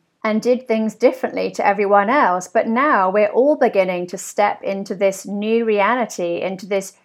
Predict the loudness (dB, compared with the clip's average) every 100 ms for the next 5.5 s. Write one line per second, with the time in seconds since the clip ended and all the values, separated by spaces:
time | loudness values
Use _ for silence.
0 | _ -4 0 2 2 2 0 -4 -6 2
1 | 4 4 0 0 0 -2 -8 -2 -2 -2
2 | -2 -2 -4 -8 _ _ _ 2 2 2
3 | -2 4 4 4 0 0 0 0 -4 -2
4 | -2 -2 -4 -6 -6 -4 -4 -4 -4 -4
5 | -6 -6 -4 -4